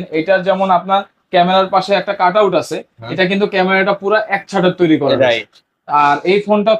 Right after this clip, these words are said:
Speaker 1: খুবই চমৎকার এবং খুবই হেভি, এবং ডিসপ্লে কোয়ালিটি বলেন, বডি কোয়ালিটি বলেন, ব্যাটারি কোয়ালিটি বলেন, সবকিছুই খুব সুন্দর। আর এই ফোনটা কিন্তু আমাদের কাছে পাবেন আজকে একদম রিজনেবল চিপ প্রাইসে, মাত্র দশ হাজার পাঁচশো টাকা।
Speaker 2: মাত্র দশ হাজার পাঁচশো
Speaker 1: জি,
Speaker 2: টাকায়
Speaker 1: মাত্র
Speaker 2: Redmi
Speaker 1: দশ হাজার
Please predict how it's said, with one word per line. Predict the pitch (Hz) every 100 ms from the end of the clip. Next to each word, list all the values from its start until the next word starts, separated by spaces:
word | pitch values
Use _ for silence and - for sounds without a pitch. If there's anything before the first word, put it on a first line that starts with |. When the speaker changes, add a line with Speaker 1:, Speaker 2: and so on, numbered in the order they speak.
| 202
Speaker 1:
খুবই | 202 220 220
চমৎকার | 208 214 226 220 185
এবং | 190 185 -
খুবই | 185 185 214 180
হেভি, | 151 160 196 226 - _ _ 143
এবং | 147 165 156 135
ডিসপ্লে | 175 - 202 202
কোয়ালিটি | 190 190 185 185
বলেন, | 185 185 147
বডি | 156 175
কোয়ালিটি | 180 175 175 175
বলেন, | 175 175 147
ব্যাটারি | 151 170 175
কোয়ালিটি | 170 170 170
বলেন, | 175 170
সবকিছুই | 185 190 190 208
খুব | 196 170
সুন্দর। | 185 180 233 - - -
আর | 156 175
এই | 185
ফোনটা | 196 196 202
কিন্তু | 202 196
আমাদের | 185 190 190
কাছে | 190 185
পাবেন | 180 180 180
আজকে | 170 - 247 -
একদম | 147 160 160
রিজনেবল | 160 180 185 180
চিপ | 220 214
প্রাইসে, | 220 170 131 - - - - - 139
মাত্র | 160 - - 220 190
দশ | 156 156
হাজার | 156 -
পাঁচশো | - 139
টাকা। | 127
Speaker 2:
মাত্র | 127 - 175 180 175
দশ | 165
হাজার | 170 165 139
পাঁচশো | 165 -
Speaker 1:
জি, | 180
Speaker 2:
টাকায় | 175
Speaker 1:
মাত্র | 190 185
Speaker 2:
Redmi | 196
Speaker 1:
দশ | 175
হাজার | 170